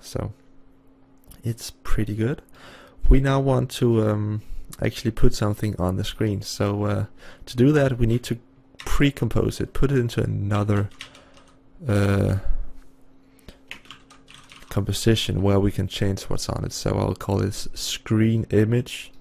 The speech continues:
and then instead of saying move all attributes, we want to leave them all, so we don't get this, um, layer with the three D position. We only want, like, the solid. So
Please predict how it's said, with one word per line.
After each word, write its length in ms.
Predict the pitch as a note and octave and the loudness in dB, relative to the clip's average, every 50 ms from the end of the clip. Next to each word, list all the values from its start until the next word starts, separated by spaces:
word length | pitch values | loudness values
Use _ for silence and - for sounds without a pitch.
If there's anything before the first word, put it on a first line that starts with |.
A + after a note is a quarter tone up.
| - - - - - - - - - - - - | -20 -20 -20 -20 -20 -20 -20 -20 -20 -12 -6 -4
and 160 | G#2 G2+ G#2 | -2 2 4
then 480 | G#2 G#2 G#2 G#2 G#2+ G#2+ G#2 G2 - - - - - _ - | 6 6 6 4 2 0 0 -2 -4 -8 -16 -20 -20 _ -10
instead 340 | A2 G#2+ - - A#2+ A#2+ | -8 -8 0 4 4 6
of 160 | A#2+ A2+ G#2+ - | 6 6 4 0
saying 320 | - - G2+ G2+ - - - | -2 -2 0 0 0 -2 -2
move 360 | A2 A2 A2+ A#2+ A#2+ A#2+ A#2 | -2 2 2 4 4 4 2
all 200 | A#2 A2+ G#2+ G2+ | 2 2 2 0
attributes, 480 | G#2 - - - A#2+ - A2+ A2 - - | 0 -2 -6 -10 -2 0 0 0 0 -2
we 80 | G2+ | -4
want 180 | G2 G2 G2 G2 | -2 -2 -4 -4
to 80 | - G#2 | -4 -6
leave 440 | G2 G2+ G2+ G#2 A2+ A2+ A2+ A2+ A#2 | -6 -4 -4 -2 -2 0 0 0 0
them 180 | G#2+ G2+ G2 | -2 -2 0
all, 300 | G2 G2+ G2+ - G2 - - - - - - - - - _ - | -2 -2 -2 -4 -6 -8 -12 -18 -20 -20 -20 -20 -20 -20 _ -20
so 180 | - - - | -6 -4 -2
we 140 | F#2+ G2 G#2 | 0 0 0
don't 260 | G2 - G#2+ G#2+ G#2+ | 2 2 0 0 2
get 220 | - G#2+ G#2 G2+ - | 2 2 0 2 2
this, 480 | G2+ G2 G2+ - - - - - - | 0 0 0 -2 -4 -6 -8 -8 -6
um, 480 | - - - - - - - - G#2+ A2 - - - - - - - - | -6 -6 -4 -4 -6 -6 -6 -8 -10 -12 -14 -18 -20 -20 -20 -16 -12 -4
layer 300 | G2 G2+ G2+ G2+ G2+ G2 | 0 2 2 2 2 2
with 260 | G2 G#2 G#2 - - | 0 0 0 0 -2
the 60 | G#2 | -6
three 260 | G2+ - - A2+ A2+ | -6 -2 0 0 2
D 120 | G#2 G#2+ G#2 | 2 0 -2
position. 500 | - A2 G2+ - A2+ A2 - - C3+ B2 | -2 -2 0 0 0 0 0 -4 -6 -4
We 140 | A2 G#2 | -2 -2
only 180 | G2+ G2+ G2+ G#2 | 0 0 -2 -2
want, 400 | G2+ - G2+ G2+ G2+ G#2 G#2 - - - - - - - - - - _ _ - - - - _ _ _ _ _ _ _ - _ _ _ - - _ - | -2 -2 -2 0 0 -2 -4 -6 -8 -12 -12 -12 -14 -18 -20 -20 -20 _ _ -20 -20 -20 -20 _ _ _ _ _ _ _ -20 _ _ _ -20 -20 _ -4
like, 380 | F#2 F#2+ F2+ F#2 F2+ - - - - | 0 0 2 0 0 -4 -10 -14 -12
the 180 | - - G2 | -8 -6 -4
solid. 480 | F#2 - - F#2+ F#2+ F#2+ G2 F#2 F2+ - | -4 -2 -2 0 0 0 -2 -4 -6 -8
So 420 | - - - G#2 G2 F#2+ F#2+ G2 | -10 -8 -6 -4 -4 -4 -6 -6